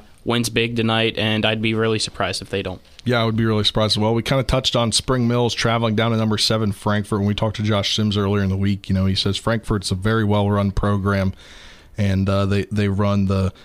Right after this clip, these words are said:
Speaker 2: I believe they run the wing T well, very, very well, and, uh, it's gonna be tight. And if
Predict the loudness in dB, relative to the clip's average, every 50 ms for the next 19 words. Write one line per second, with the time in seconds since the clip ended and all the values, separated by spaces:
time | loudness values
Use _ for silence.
0 | -20 -14 -6 -2 0 0 2 2 2 2 2 2 2 2 2 2 2 2 2 2
1 | 0 -2 -6 -12 -20 -20 -20 -20 _ -6 -2 0 2 2 2 2 2 0 0 -2
2 | 0 0 2 2 2 2 2 2 2 2 2 2 2 2 2 2 4 4 2 2
3 | 0 -2 -8 -20 -20 -20 -12 -4 -2 0 2 2 2 2 2 2 0 0 0 0
4 | 2 2 2 0 0 -2 0 0 0 0 0 -2 -4 -2 0 0 2 0 -2